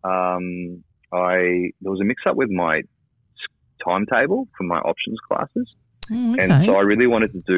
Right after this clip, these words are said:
Speaker 1: Literacy Extended. And s-, because I, the year before, I, I'd won a high distinction in one of the English competitions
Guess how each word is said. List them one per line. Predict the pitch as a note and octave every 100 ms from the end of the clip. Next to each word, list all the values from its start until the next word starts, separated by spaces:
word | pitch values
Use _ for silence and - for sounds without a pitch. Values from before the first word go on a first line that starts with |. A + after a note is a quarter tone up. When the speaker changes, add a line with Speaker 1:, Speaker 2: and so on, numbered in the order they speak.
| F2
Speaker 1:
Literacy | F2 - - -
Extended. | - - A#2 A#2 - - _ _ _ _ _ _ _ _ -
And | F#2+ F2+
s-, | - - -
because | F2+ - B2+ C3 - G2+
I, | G2 F#2 F2+ F2 E2 _ _ _ _ _
the | F#2
year | F#2 F#2+
before, | F2+ - F#2 E2+
I, | D#2+ D#2
I'd | E2+ D#2+
won | D#2+ E2+ E2
a | D#2
high | F#2 E2
distinction | E2+ - E2 - D#2+ D#2 - _ _
in | E2 D#2+
one | D#2+
of | D#2
the |
English | E2+ F#2+ F2
competitions | E2+ D2+ E2+ D#2+ D2 D2+